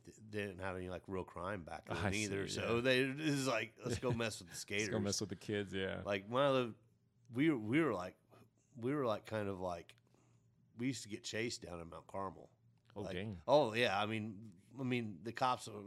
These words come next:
Speaker 1: was like a cat and mouse game. Like, we go to one spot, the cops would kick us out of there. We go to the next spot, here they come,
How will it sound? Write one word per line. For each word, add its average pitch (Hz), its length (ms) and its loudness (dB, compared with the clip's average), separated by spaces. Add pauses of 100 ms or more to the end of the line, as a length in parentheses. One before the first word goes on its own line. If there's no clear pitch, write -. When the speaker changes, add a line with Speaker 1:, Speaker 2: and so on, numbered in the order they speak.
Speaker 1:
was 143 160 0
like 123 200 4
a - 20 -18 (100)
cat 127 200 -2
and 123 80 -6
mouse 120 260 2
game. 90 280 -6
Like, 90 160 -6
we 98 100 -10
go 110 180 -2
to 117 60 0
one 120 220 -2
spot, 123 420 0 (320)
the - 60 -20
cops 101 260 -2
would 101 100 -8
kick 117 180 -2
us 107 120 -8
out 131 220 6
of 127 60 4
there. 98 160 -2
We 90 120 -10
go 101 180 -8
to 95 100 -14
the 107 60 -6
next 117 240 -4
spot, 131 420 0
here 95 160 -6
they 113 120 -4
come, 117 440 -2